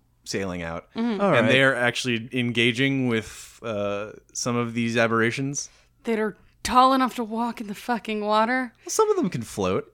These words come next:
Speaker 2: Uh,
Speaker 3: Jesus
Speaker 1: Most of them can't.
Speaker 3: fuck.
Speaker 1: A lot of them can't. <laughs>
Speaker 2: Gojira, Gojira. <laughs>
Speaker 1: It's getting a little
Speaker 3: Jesus
Speaker 1: hairy.
Speaker 3: fuck.
Speaker 1: And you hear cannon fire from the rooks. You hear people coughing and screaming.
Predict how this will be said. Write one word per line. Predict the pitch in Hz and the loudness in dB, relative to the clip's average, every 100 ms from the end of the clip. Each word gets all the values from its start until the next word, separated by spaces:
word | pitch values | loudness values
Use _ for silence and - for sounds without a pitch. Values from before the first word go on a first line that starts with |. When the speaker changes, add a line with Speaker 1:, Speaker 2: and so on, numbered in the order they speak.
| - | -10
Speaker 2:
Uh, | 320 294 294 294 285 285 285 285 294 | 0 2 4 2 4 2 2 2 2
Speaker 3:
Jesus | 143 135 127 226 220 | 0 -2 -6 -6 4
Speaker 1:
Most | 185 185 | 4 4
of | 165 | 2
them | 160 | 0
can't. | 131 113 117 | 2 2 2
Speaker 3:
fuck. | 127 123 | -4 -4
Speaker 1:
A | |
lot | 131 135 | 4 4
of | 117 | 4
them | 113 | 0
can't. | 120 90 | -2 -4
<laughs> | - - | -4 -2
Speaker 2:
Gojira, | 269 226 269 247 233 | 0 2 4 4 4
Gojira. | 277 220 269 233 190 - 220 - 180 - | 2 4 4 6 4 0 -6 -6 -6 -8
<laughs> | - - - | -12 -18 -10
Speaker 1:
It's | 139 117 | -8 -2
getting | 160 156 143 | 4 6 6
a | |
little | 143 135 127 | 4 4 4
Speaker 3:
Jesus | |
Speaker 1:
hairy. | 113 104 95 | 4 4 2
Speaker 3:
fuck. | 104 104 107 - _ | -2 -8 -12 -18 _
Speaker 1:
And | 147 135 143 | 0 2 2
you | 139 | 0
hear | - 156 143 139 127 123 120 127 - _ _ _ _ | 0 0 2 4 2 2 -2 -8 -20 _ _ _ _
cannon | 156 131 113 | 0 2 0
fire | 107 107 101 104 | 0 2 2 0
from | - 110 98 | -2 -4 -4
the | 95 | -4
rooks. | 98 98 - - - 113 | -4 -4 -6 -10 -10 -8
You | 107 | -8
hear | 95 101 95 90 85 85 _ - | -6 -4 -2 -2 -4 -8 _ -16
people | - 95 | -10 -10
coughing | - 107 98 - 98 92 90 | -6 -2 -2 -2 -6 -4 -6
and | 85 | -8
screaming. | - 87 85 82 80 82 | -10 -8 -8 -8 -10 -12